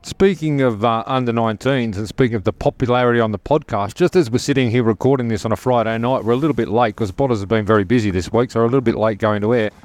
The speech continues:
But one Jonathan Mapp, Danny Mapp's dad, has just WhatsApp Botters saying, "Where's the podcast this week, Botters?"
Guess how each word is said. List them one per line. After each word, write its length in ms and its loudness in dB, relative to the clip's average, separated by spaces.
But 140 2
one 240 2
Jonathan 540 0
Mapp, 300 0
Danny 240 0
Mapp's 260 -2
dad, 320 2
has 140 -2
just 200 -2
WhatsApp 460 0
Botters 320 2
saying, 360 -2
"Where's 180 4
the 80 -2
podcast 540 2
this 180 -2
week, 220 -2
Botters?" 340 4